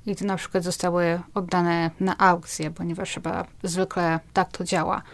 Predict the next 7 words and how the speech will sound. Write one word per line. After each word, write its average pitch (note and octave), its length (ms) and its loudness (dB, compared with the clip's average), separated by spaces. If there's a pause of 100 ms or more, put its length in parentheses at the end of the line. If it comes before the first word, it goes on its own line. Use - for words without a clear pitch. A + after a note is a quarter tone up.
(420)
Ale G3 300 6
nie G#3+ 160 6
udało G3+ 280 8
jej F#3 140 2
się - 140 -2
niczego F3 320 0
znaleźć. - 720 -4